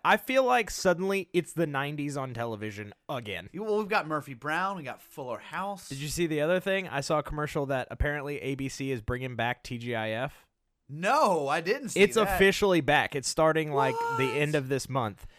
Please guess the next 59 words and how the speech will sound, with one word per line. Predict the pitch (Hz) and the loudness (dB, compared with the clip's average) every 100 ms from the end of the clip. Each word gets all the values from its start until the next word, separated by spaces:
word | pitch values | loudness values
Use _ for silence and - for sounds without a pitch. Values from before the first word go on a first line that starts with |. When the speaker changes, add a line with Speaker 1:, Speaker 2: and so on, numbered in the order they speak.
| - - | -8 2
Speaker 1:
And | 180 | 6
it | |
was, | 190 | 6
Speaker 2:
See? | 156 | 6
Speaker 1:
like, | 180 139 | 4 4
brand | 151 208 233 247 254 | 6 8 6 4 4
new | 254 214 151 | 6 8 6
T | - - 233 190 | 4 2 4 4
G | 208 | 4
I | 202 208 | 6 6
F. | 208 185 131 131 | 6 6 4 2
You | 202 | 0
remember | 226 226 233 220 190 | 0 2 2 4 2
it, | 175 160 | 2 0
you | 175 208 | -2 0
loved | 220 208 160 156 | 6 6 6 4
it, | 160 | 4
and | 160 135 | 2 -2
now | 135 135 160 | 0 2 2
it's | 143 | 2
back. | 147 127 95 - - - | 2 2 0 -4 -16 -6
Speaker 2:
But | 240 | 2
they | 277 | 4
don't | |
Speaker 1:
And | 185 | 6
Speaker 2:
have | 269 240 | 4 2
Speaker 1:
it's | |
Speaker 2:
a | |
Boy | 180 196 233 | -2 -4 -4
Meets | 233 233 | -6 -10
World? | 196 196 214 226 - - | -8 -4 -4 -4 -10 0
Speaker 1:
Yeah, | 175 156 123 113 - - | 4 4 2 -6 -8 0
uh, | 147 143 139 | 2 4 2
let | 143 | 0
me | 175 156 | -2 -2
give | 131 156 | -2 -2
you | 147 | -2
the | 120 | -4
new | 117 117 | -4 -4
lineup. | 110 104 98 - | -4 -4 -8 -4
It's | 180 - | -4 -2
kinda | - 196 269 | 2 4 4
weird. | 240 240 254 - | 0 -2 -2 -2
I | 143 165 | -2 2
know | 214 | 0
Fresh | - 190 185 - | 2 4 4 2
Off | 175 | 2
the | 175 | 0
Boat's | 131 113 - | 0 -2 -2
on | 117 98 | -6 -4
it. | 104 - 156 | -8 -8 -8
Speaker 2:
Okay, | 147 113 - | -8 -8 -8
I | |
mean, | 359 381 | -10 -10
that's | - | -4
a | |
good | 131 | 0
Speaker 1:
Uh, | 135 131 127 127 | 2 2 0 0
Speaker 2:
show. | 123 | -4